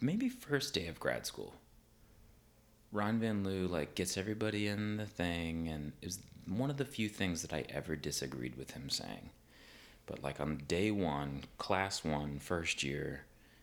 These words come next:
he was like, "If you can do anything else, do it."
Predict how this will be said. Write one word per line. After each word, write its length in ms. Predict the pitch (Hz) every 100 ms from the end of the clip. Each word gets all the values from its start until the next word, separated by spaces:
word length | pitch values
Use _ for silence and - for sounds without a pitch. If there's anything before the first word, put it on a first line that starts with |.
| -
he 60 | -
was 100 | 78
like, 160 | 69 78
"If 140 | -
you 520 | 95 113 113 120 120 117 - - -
can 280 | - 92 78
do 420 | 73 71 69 69 - - - -
anything 680 | 82 80 98 101 - 98 92
else, 520 | 69 64 62 - - - - - - - - -
do 240 | 76 69 55
it." 200 | -